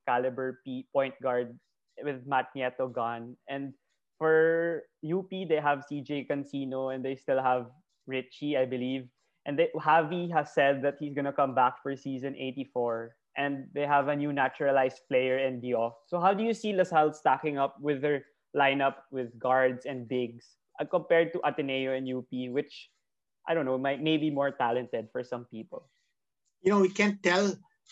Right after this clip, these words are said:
Speaker 2: um, which players are going to stay with their teams. Um, I think Javi was co-, was quoted that, uh, he wouldn't join the draft, uh, about five days ago. But my understanding was, uh, the other day,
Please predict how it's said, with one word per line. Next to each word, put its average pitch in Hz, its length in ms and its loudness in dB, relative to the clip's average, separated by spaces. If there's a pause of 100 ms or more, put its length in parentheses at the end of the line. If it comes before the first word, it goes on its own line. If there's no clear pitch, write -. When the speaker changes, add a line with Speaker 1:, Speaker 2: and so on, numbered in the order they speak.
Speaker 2:
um, 143 340 -2
which 175 300 2
players 175 280 4
are 165 60 2
going 151 280 0
to 135 420 -4
stay 151 640 4
with 143 160 2
their 135 140 0
teams. 127 500 -2 (500)
Um, 123 640 -4 (560)
I 170 100 4
think 175 240 4
Javi 170 600 4 (220)
was 147 200 2
co-, 175 260 6 (300)
was - 140 0
quoted 151 560 4 (420)
that, 143 400 0
uh, 139 260 -2
he 123 180 2
wouldn't 156 320 -2
join 147 220 2
the 135 100 -2
draft, 143 580 -4
uh, 135 220 -4
about 143 280 -2
five 160 320 0
days 170 240 6
ago. 135 320 0 (440)
But 151 180 -2
my 170 140 2
understanding 175 600 2
was, 151 260 2
uh, 143 160 0
the 147 160 4
other 156 180 4
day, 143 400 4